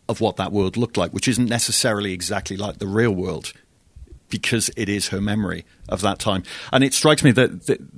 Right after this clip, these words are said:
there's a consistency that's incredibly impressive throughout,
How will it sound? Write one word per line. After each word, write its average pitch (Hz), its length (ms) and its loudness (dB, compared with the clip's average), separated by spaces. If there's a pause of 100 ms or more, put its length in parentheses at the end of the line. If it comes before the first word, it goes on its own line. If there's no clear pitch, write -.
(360)
there's 135 200 6
a - 20 4
consistency 101 960 0 (480)
that's - 160 -4
incredibly 101 400 0
impressive 98 440 0
throughout, 98 520 -2